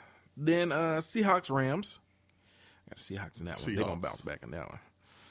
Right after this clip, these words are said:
Speaker 1: Vikings, Bears. It's gonna be a horrible game.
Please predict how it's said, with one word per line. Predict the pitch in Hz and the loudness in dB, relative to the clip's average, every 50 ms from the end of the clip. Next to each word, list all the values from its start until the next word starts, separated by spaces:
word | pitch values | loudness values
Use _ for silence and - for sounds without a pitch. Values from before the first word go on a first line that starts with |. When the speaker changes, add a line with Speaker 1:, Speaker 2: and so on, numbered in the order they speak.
| - - - - - - - - _ _ _ _ - | -20 -20 -20 -20 -20 -20 -20 -20 _ _ _ _ 2
Speaker 1:
Vikings, | - 170 214 - - 220 214 202 165 165 | 6 8 8 8 8 6 2 2 2 2
Bears. | 170 180 185 196 180 151 123 107 - - - - | 2 2 4 6 6 6 6 4 2 -2 -6 -8
It's | 143 135 127 | -10 -12 -12
gonna | - - - - | -12 -16 -20 -20
be | - - | -20 -20
a | - | -20
horrible | - - - - - - - - - | -20 -20 -20 -20 -20 -20 -20 -20 -20
game. | - - | -20 -20